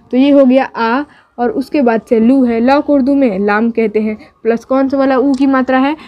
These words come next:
तो देखिए, बड़ा वाला ऊ की मात्रा है, तो लाम के ऊपर पेश तो जोड़ेंगे, उसके साथ साथ वाव भी जोड़ेंगे। ठीक,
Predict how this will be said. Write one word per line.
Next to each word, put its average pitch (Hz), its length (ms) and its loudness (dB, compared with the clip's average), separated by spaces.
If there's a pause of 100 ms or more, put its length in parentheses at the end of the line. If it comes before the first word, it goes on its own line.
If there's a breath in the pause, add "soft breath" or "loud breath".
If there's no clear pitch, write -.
तो 226 60 -10
देखिए, 240 320 0
बड़ा 233 260 0
वाला 254 200 2
ऊ 254 100 2
की 262 120 -4
मात्रा 247 320 -2
है, 247 180 -4 (240 soft breath)
तो 240 60 -2
लाम 247 280 0
के 262 80 -4
ऊपर 247 220 0
पेश 247 320 -4
तो 247 80 -2
जोड़ेंगे, 254 460 2
उसके 226 220 -4
साथ 226 240 -6
साथ 262 220 -6
वाव 202 280 -4
भी 190 100 -4
जोड़ेंगे। 185 440 -8
ठीक, 285 200 -2